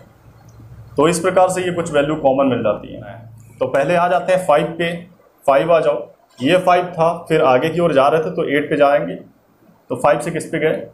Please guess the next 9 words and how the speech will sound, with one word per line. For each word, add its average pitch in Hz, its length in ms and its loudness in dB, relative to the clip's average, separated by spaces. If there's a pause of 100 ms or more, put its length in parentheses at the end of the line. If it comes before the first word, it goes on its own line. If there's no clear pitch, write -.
(880)
एट 131 240 0
पे, 160 100 -4 (220)
एक 123 100 -4
resistance 123 420 0
लगा 131 220 4
दिया। 135 220 -6 (1400)
यहाँ 143 300 2
पे 175 140 0
आओ। 175 220 2